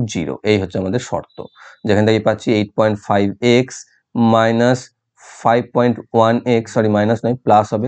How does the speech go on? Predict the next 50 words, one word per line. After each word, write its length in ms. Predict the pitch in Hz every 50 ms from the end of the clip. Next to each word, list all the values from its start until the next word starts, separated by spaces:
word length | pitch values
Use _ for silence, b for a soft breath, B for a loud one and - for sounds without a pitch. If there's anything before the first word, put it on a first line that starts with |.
| 151
কারণ 140 | - 110 104 104 101
মাইনাস 260 | 101 107 110 110 104 - _ _
ফা-, 160 | - 104 - - -
ফাইভ 120 | 104 101 95 -
পয়েন্ট 160 | 110 107 104 117
ওয়ান, 120 | 117 135 143 -
এখানে 140 | 107 104 101 98
মাইনাস 240 | 98 95 104 104 - 117
এক্স, 100 | 117 - -
তো 60 | 117 - 110
এক্সটাকে 260 | 113 - - 214 - 143
আমি 80 | 135 127 120
আগে 120 | 113 120 120
নিয়ে 120 | 120 120 117 -
চলে 120 | 120 120 107 101
এলাম। 120 | 101 123 - b b b b b b b - 110
আর 60 | 113 113
এখানে 180 | 101 117 117 120 101 -
থাকছে, 260 | 110 107 - - 156
আহ, 640 | - 262 - _ _ _ _ _ _ - 120 117 - - - 127 113
গুণ 120 | 113 120 117 110 104
করে 100 | 120 135 135 -
ফর্টি 240 | 123 107 101 - 117 110
এইট 120 | 110 107 -
কে, 80 | - 123
আহ, 340 | 117 - - - 113 107 101 101 -
পয়েন্ট 200 | 107 107 110 104 -
ফোর, 180 | - - 113 107 101 - -
ফাইভ 120 | 107 107 107 110
ওয়ান 120 | 113 110 110 110
দিয়ে, 120 | 123 143 143
সরি, 140 | - 104 98 98 -
ফাইভ 120 | 107 107 104 -
পয়েন্ট 160 | 113 110 113 107
ওয়ান 120 | 113 107 107
দিয়ে 120 | 107 107 107
যদি 80 | 107 110 107
আমি 80 | 110 104 110
গুণ 120 | 120 127 127 120 -
করি, 160 | 117 127 - - B B B B B B B
তাহলে 160 | - 110 110 110 113
গুণ 140 | 147 110 110 107
করে 120 | 104 110 107 107
আমি 100 | 110 107 104 113
পাবো 200 | 98 101 120 160 277 311 B B B B _ _ _ -
টু 80 | 156 165 160 -
ফর্টি 260 | - 127 - - 139 - -
ফোর 140 | - 127 131 127 -
পয়েন্ট 200 | 117 117 139 139 - 107
এইট 180 | 95 85 85